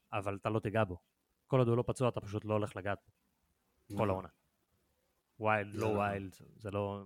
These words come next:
Speaker 1: זה לא הולך לשנות. אה, רק בשביל כזה, אני, טיפה כזה, אתה יודע, לתת רקע של מספרים, כי חייב לתת מספרים שאנחנו מדברים על גלגר.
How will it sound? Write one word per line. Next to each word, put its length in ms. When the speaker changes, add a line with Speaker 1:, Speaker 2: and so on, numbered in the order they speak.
Speaker 1:
זה 140
לא 60
הולך 120
לשנות. 240
אה, 640
רק 140
בשביל 300
כזה, 360
אני, 160
טיפה 260
כזה, 220
אתה 100
יודע, 140
לתת 260
רקע 220
של 140
מספרים, 540
כי 220
חייב 240
לתת 180
מספרים 520
שאנחנו 280
מדברים 300
על 80
גלגר. 360